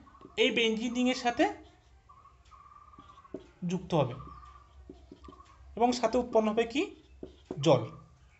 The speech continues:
দেখো এই রিয়াকশানের আমি যদি একটু, আহ, মেকানিজমটা দেখাই যে কীভাবে এসও থ্রি এইচ টু উৎপন্ন হলো, ঠিক আছে? সেক্ষেত্রে দেখো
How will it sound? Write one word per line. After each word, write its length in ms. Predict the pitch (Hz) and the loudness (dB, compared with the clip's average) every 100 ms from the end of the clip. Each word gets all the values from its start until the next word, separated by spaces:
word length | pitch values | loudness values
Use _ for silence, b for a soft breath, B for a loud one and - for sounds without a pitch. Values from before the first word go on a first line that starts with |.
| _ _ b b b b b - | _ _ b b b b b 4
দেখো 160 | 320 294 - | 6 4 2
এই 80 | 269 320 | 4 6
রিয়াকশানের 540 | 311 294 294 254 196 277 - - - - - - | 10 8 8 2 2 0 -2 -20 -20 -20 -20 -6
আমি 80 | 233 | -2
যদি 100 | 262 269 | 0 0
একটু, 100 | 262 | -2
আহ, 300 | 254 208 214 208 | -6 -2 0 0
মেকানিজমটা 380 | 214 254 269 240 | -2 -2 0 2
দেখাই 180 | 185 202 | 2 0
যে 40 | 220 | -2
কীভাবে 220 | 220 220 254 214 | -2 -2 0 -2
এসও 120 | 202 220 | -4 -6
থ্রি 100 | 240 | -8
এইচ 80 | 240 | -8
টু 40 | 233 | -8
উৎপন্ন 280 | 196 - 196 208 | -8 -6 -4 -2
হলো, 160 | 175 160 - - - - _ | -2 -2 -6 -16 -20 -20 _
ঠিক 100 | 269 | -2
আছে? 100 | 302 165 B B B | -2 -4 B B B
সেক্ষেত্রে 260 | - 247 247 | -2 2 6
দেখো 140 | 196 | 4